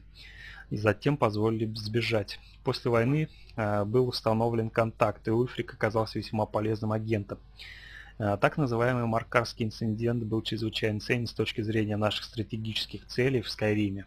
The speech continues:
хотя в результате Ульфрик перестал идти на прямой контакт. Примечание. Прямой контакт возможен только при крайней необходимости, но в целом агента следует считать спящим.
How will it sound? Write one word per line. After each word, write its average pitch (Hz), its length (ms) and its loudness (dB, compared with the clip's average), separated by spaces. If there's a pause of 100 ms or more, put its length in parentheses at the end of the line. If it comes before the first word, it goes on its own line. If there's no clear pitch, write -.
хотя - 340 -4
в 104 40 -2
результате 107 640 0 (160)
Ульфрик 120 360 -2
перестал 113 460 0
идти 117 240 -2
на 117 140 0
прямой 104 300 -4
контакт. 107 500 0 (580)
Примечание. 113 720 2
Прямой 120 260 2
контакт 127 440 0
возможен 117 540 0
только 113 400 -4
при 107 600 0
крайней 107 340 -2
необходимости, 113 920 -2
но 107 580 0 (960)
в - 60 -20
целом 123 440 4
агента 113 380 0
следует 113 380 -2
считать - 320 0
спящим. - 560 -2